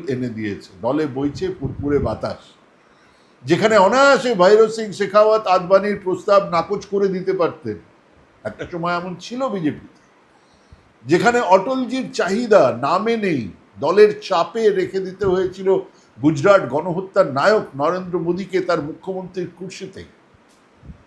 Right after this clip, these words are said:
প্রধানমন্ত্রীর কথা শোনা হয়। বিজেপির মধ্যে প্রার্থী বাছাইয়ের এক পদ্ধতি ছিল, তাকে আবার ফিরবে।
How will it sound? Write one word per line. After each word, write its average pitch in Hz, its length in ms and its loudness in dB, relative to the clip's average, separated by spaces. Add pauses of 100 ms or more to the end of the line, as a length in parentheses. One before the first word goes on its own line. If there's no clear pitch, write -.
(1600)
প্রধানমন্ত্রীর 226 680 0
কথা 170 260 -2
শোনা 110 260 -12
হয়। 87 160 -16 (240)
বিজেপির 220 540 -2
মধ্যে 196 420 -4
প্রার্থী 175 480 -4
বাছাইয়ের 202 420 0
এক 202 200 0
পদ্ধতি 160 460 -4
ছিল, 107 200 -14 (140)
তাকে 143 240 -2
আবার 175 180 2 (100)
ফিরবে। 175 320 -8